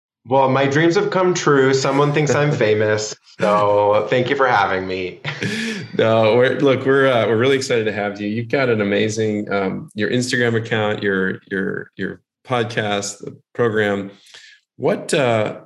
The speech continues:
Speaker 2: how did you get into, you know, and so the Kick Aspirational Podcast is all about helping people break through barriers in their life, do more than they thought they could, act-, self-actualize in a lot of ways, um, which lines up really well with, I think, a lot of work you do. What got you into self-love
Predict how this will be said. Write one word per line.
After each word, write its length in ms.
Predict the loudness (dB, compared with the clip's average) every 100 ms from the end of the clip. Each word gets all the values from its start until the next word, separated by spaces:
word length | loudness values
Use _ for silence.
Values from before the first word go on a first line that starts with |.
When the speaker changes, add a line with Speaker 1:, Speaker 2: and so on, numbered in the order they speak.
| -8
Speaker 2:
how 100 | -4
did 160 | -4
you 60 | -4
get 260 | -4 -4 -4
into, 320 | -4 -4 -2
you 340 | -2 0 0
know, 80 | -2 -2
and 100 | -2
so 80 |
the 60 | -4
Kick 200 | -2 -2
Aspirational 500 | -2 0 0 0 -2
Podcast 500 | -2 -4 -2 -4 -2
is 80 | -2
all 160 | 0
about 140 | 0 -2
helping 240 | -8 -8
people 240 | -8 -8 -4
break 260 | -4 -4
through 140 | -4 -2
barriers 280 | -2 -2
in 80 | -2
their 80 | -2
life, 300 | -2 -4 -4
do 100 | -2
more 200 | 0 0
than 80 | 0
they 100 | -2
thought 240 | -2 -4
they 140 | -4 -4
could, 340 | -2 -2 -2
act-, 200 | -6 -6
self-actualize 960 | -8 -2 -2 0 -2 -2 -2 0 0 0
in 60 | -2
a 60 |
lot 160 | -2 -2
of 40 |
ways, 400 | -2 -2 -6 -10 _ -20 -20 -20 -20 _ -4
um, 200 | 0 2
which 180 | 2
lines 260 | 2 2 2
up 140 | 2
really 180 | 2 4
well 220 | 4 2
with, 100 | 0
I 20 | -2
think, 180 | -4
a 20 | -2
lot 160 | 0
of 80 | 0
work 200 | -2 -4
you 100 | -2
do. 240 | -2 -2 -2
What 180 | -2 -2
got 320 | -2 -2 -2
you 140 | -2 -2
into 500 | -2 -2 -2 -4 -4
self-love 880 | -2 0 0 0 0 0 0 -4